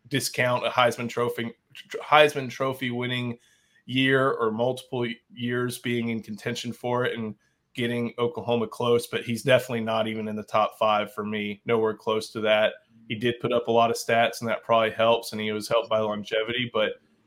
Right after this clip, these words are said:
yeah, he was, he was very, very good. He's worthy of the Heisman, but he's not worthy of being the number one quarterback of the two thousands, and definitely not worthy of being past Vince Young. Colt McCoy was twelfth,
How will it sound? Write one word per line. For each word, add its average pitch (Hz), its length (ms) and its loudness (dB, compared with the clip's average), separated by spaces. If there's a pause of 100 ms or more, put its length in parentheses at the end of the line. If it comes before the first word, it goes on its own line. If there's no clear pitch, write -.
yeah, 101 320 2 (160)
he 131 220 -2
was, 113 440 -4
he 143 140 2
was 131 160 0
very, 151 360 12
very 147 280 8
good. 113 340 0
He's 123 460 -4 (420)
worthy 131 340 0
of 127 80 -2
the 120 80 6
Heisman, 107 440 0
but 110 100 -8
he's 113 120 -8
not 120 240 2
worthy 110 300 0
of 101 100 -10
being 110 220 -4
the 104 80 -10
number 104 300 -4
one 104 380 -4 (400)
quarterback 104 580 2
of 104 80 -8
the 98 60 -10
two 104 260 -6
thousands, 101 560 0
and 101 160 -4
definitely 113 360 2
not 110 280 -2
worthy 107 320 0
of 104 120 -8
being 107 260 -2
past 104 600 2 (280)
Vince 110 360 -4
Young. 104 380 -2 (280)
Colt 196 220 8
McCoy 190 480 6
was 151 200 0
twelfth, 160 640 8